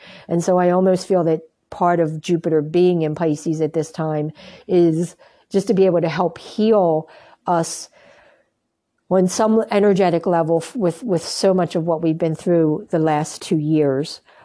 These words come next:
Um, and so I think with the meetup that it wants to have with the sun, that there is definitely gonna be, uh, a conversation of that. And,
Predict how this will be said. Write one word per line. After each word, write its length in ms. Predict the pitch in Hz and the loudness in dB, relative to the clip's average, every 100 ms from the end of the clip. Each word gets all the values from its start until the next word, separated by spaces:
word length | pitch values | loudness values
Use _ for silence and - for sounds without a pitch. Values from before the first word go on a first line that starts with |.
| _ | _
Um, 540 | 170 160 156 151 151 160 _ _ _ _ _ _ _ - - | -2 0 0 -2 -4 -8 _ _ _ _ _ _ _ -12 -2
and 180 | 185 | 0
so 640 | 175 185 175 170 165 190 - _ _ _ _ _ _ | 2 2 2 2 2 -2 -8 _ _ _ _ _ _
I 180 | 175 175 | 0 0
think 340 | 156 190 180 | 2 2 2
with 340 | 180 175 175 - | 0 -2 -2 0
the 520 | 170 160 156 151 - 175 | 2 4 2 -2 -6 -2
meetup 440 | 190 190 185 170 | 2 4 2 2
that 120 | 165 | 0
it 140 | 160 165 | 0 -2
wants 260 | 160 160 | -4 -4
to 80 | - | -6
have 240 | 165 156 156 | -6 -4 -6
with 120 | 156 | -10
the 80 | 156 | -12
sun, 640 | - - 190 196 220 254 254 _ _ _ _ - | -8 -2 0 2 2 0 -4 _ _ _ _ 0
that 240 | 180 180 | 0 0
there 340 | 175 170 170 | 0 2 2
is 220 | 156 165 160 | 2 -2 -2
definitely 400 | 165 - 180 165 | -4 -2 -2 0
gonna 240 | 165 160 | -2 -2
be, 600 | 156 156 151 151 147 147 - | 0 0 2 2 0 -2 -6
uh, 360 | 165 147 151 - | -4 -2 -4 -4
a 60 | - | -6
conversation 840 | - 170 160 151 165 151 - 156 156 | -4 -2 -2 -2 -4 -2 -4 -4 -4
of 340 | - 151 151 | -6 -6 -2
that. 640 | 180 196 196 175 160 - - - - - - - | 0 2 2 0 -2 -4 -12 -20 -20 -20 -16 -4
And, 500 | 175 165 160 156 165 | 0 2 0 -2 -6